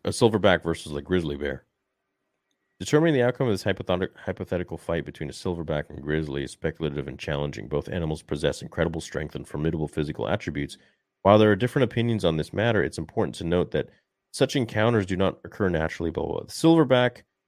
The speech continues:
specifically referring to adult male mountain gorillas, is known for its massive size, powerful muscles, and dominant role.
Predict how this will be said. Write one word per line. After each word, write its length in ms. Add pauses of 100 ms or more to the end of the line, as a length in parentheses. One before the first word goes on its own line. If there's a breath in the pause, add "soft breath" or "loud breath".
(140)
specifically 600
referring 480
to 140
adult 480 (220)
male 400
mountain 440
gorillas, 480
is 200
known 240
for 120
its 140
massive 400
size, 400
powerful 400
muscles, 340
and 120
dominant 420
role. 460